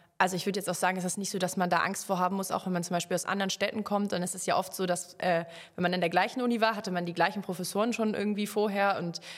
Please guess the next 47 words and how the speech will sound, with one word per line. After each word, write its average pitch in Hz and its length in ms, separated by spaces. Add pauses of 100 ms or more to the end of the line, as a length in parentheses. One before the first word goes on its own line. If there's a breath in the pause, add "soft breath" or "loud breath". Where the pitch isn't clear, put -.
(140 loud breath)
äh, 160 160
kennt 202 280
die 233 80
schon, 220 280
aber 175 260
auch 180 300
andere 202 260
Studierende, 196 560
die 180 120
jetzt 180 200
von - 140
anderen 196 260
Unis 185 220
dazugekommen 202 640
sind, 185 160
vielleicht 185 260
auch - 120
nicht 196 240
den 180 100
gleichen 170 260
Bachelorstudiengang 190 800
hatten 180 200
wie 185 140
wir, 190 240 (400 loud breath)
ähm, 165 400
haben 180 220
da 180 100
in 180 80
der 180 140
Regel 185 220
auch 170 180
keine 175 200
Probleme 180 460
gehabt 180 380
und 170 300
ich 202 160
habe 208 100
zumindest 196 400
die - 20
Erfahrung 185 400
gemacht, 180 260
dass 175 140
da 165 140
auch 165 140
alle 180 340
Dozierenden 180 480
immer, 170 340